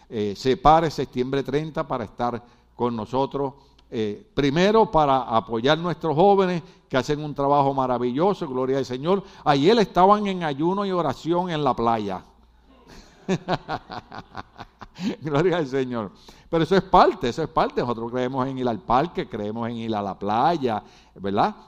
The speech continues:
Cada cosa va en su lugar. Amén. Pero septiembre treinta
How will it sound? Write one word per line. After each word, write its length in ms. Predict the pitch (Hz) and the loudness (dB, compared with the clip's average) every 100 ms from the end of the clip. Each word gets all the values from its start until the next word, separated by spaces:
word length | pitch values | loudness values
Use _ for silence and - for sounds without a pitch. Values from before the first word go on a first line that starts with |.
| _ | _
Cada 260 | - 143 156 | 0 2 2
cosa 280 | 151 175 165 | 0 -2 0
va 100 | 147 | -2
en 80 | 147 | -2
su 160 | 165 | -4
lugar. 400 | 156 131 113 85 78 _ | -4 0 -2 -2 -10 _
Amén. 340 | 92 117 185 175 _ _ _ _ _ _ _ _ _ _ | -12 -8 -8 -10 _ _ _ _ _ _ _ _ _ _
Pero 200 | - 123 | -4 -2
septiembre 480 | 131 131 151 160 170 | -4 -4 -2 0 0
treinta 640 | 160 170 175 180 170 - | 0 -2 -2 -4 -4 -10